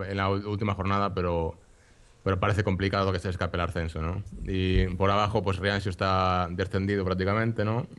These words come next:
Con seis puntos. Nosotros lo tenemos difícil, pero estamos ahí, con diez y medio. A dos puntos y medio está la Algalia de Baixo,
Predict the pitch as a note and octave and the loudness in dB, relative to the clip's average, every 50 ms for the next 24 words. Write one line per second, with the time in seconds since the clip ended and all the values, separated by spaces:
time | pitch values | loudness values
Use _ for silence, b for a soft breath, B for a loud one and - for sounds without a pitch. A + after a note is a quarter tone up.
0 | - - - F2+ F2 F#2 F2+ - G2 F2+ - - A#2 A#2+ A#2 - A2+ A2+ A#2 - | -12 -8 -4 0 0 0 2 2 0 0 2 2 2 2 4 2 2 0 0 -2
1 | - b b b b b b b b b b b - - G#2 G2+ A2 G#2+ G#2+ G#2 | -8 b b b b b b b b b b b -4 0 4 4 6 6 6 6
2 | G#2 G#2 G#2 G2+ G2+ G#2 F#2+ A2 A2 G#2 G2 F2+ F2 F2 F2 G2 F#2+ F2+ F#2+ G2+ | 6 6 6 6 4 6 6 4 4 4 4 2 2 2 2 4 4 4 6 6
3 | A2 A#2+ C3 D#3 - - G2 F#2 F#2+ F#2+ F#2 G2 G2+ A2+ A#2 B2 A#2+ A#2+ A#2 A#2+ | 4 4 4 2 0 0 2 4 4 6 6 6 4 6 6 4 4 4 2 0
4 | - - - - - - - b b b b b b b b - F2+ F#2 F#2+ F#2 | -2 -10 -18 -20 -20 -20 -20 b b b b b b b b -2 0 2 2 4
5 | F#2 G2 - - A2 G#2 G2+ G2+ F#2+ G#2 G2+ G#2 G#2 G2+ G2 G2 F#2+ F#2+ F#2+ F#2 | 2 2 0 2 0 0 0 0 0 0 2 2 2 2 2 4 4 4 4 4
6 | F2+ F2+ F2 F2 - - G2+ F#2+ F#2+ F#2+ G2 A2+ A2+ A2+ A2 G#2+ G#2 G#2 A#2 B2+ | 4 2 2 0 0 0 2 4 4 4 4 2 2 4 4 4 4 4 4 4
7 | C3+ C3+ - - C#3 C3+ D#3+ | 2 2 0 -2 -2 -2 -2